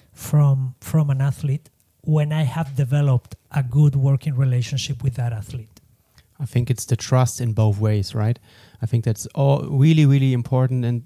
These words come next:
Speaker 2: what you can really see in really successful, um, coach-athlete relationships, I think.
Speaker 1: But that said, there are athletes who have a better feel for what's going on than others.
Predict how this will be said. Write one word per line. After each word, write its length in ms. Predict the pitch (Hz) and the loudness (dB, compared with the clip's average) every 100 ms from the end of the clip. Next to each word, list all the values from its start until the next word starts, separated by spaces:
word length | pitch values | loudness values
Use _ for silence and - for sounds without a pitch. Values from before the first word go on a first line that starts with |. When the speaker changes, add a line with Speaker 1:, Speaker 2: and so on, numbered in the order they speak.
| - | -4
Speaker 2:
what 220 | 117 - | -4 -2
you 80 | 123 | -4
can 200 | 123 113 | -2 2
really 240 | 120 120 | 2 2
see 400 | 117 - 123 120 | 0 -2 -2 0
in 480 | - 110 110 107 117 | 0 -2 -2 -4 0
really 220 | 117 117 | 0 0
successful, 1000 | 110 123 - - 127 - 127 113 113 113 - | -2 -6 -6 -2 -2 -2 -2 0 0 -2 -4
um, 220 | 107 104 | -4 -4
coach-athlete 840 | - 117 110 - - 117 113 110 | -4 0 0 -2 -4 -4 -4 -2
relationships, 640 | 107 104 104 113 - - - | -2 0 -2 -6 -10 -10 -4
I 100 | 117 | -4
think. 340 | 110 117 - _ - - - | -4 -10 -12 _ -20 -20 -2
Speaker 1:
But 140 | 185 170 | -2 0
that 200 | 233 - | -2 -2
said, 420 | 208 202 165 139 _ _ _ _ _ _ 160 | 0 2 0 -2 _ _ _ _ _ _ -6
there 260 | 151 185 226 | -2 0 0
are 100 | 226 | 0
athletes 440 | 202 196 180 - | -2 -2 -4 -4
who 360 | 175 160 151 143 | 0 2 4 2
have 320 | - 165 151 | 2 0 2
a 80 | 143 | 0
better 540 | 131 120 156 160 170 | 0 0 2 2 0
feel 840 | - - - 165 165 170 139 131 | -2 -10 -2 2 4 4 4 4
for 280 | 110 147 139 | 2 2 2
what's 260 | 131 131 - | 4 0 -2
going 300 | 160 143 127 | -2 0 0
on 380 | 127 123 120 - _ _ - | 0 0 -2 -8 _ _ -6
than 240 | 127 123 | -4 0
others. 520 | 131 117 101 - - | -2 -2 -6 -10 -18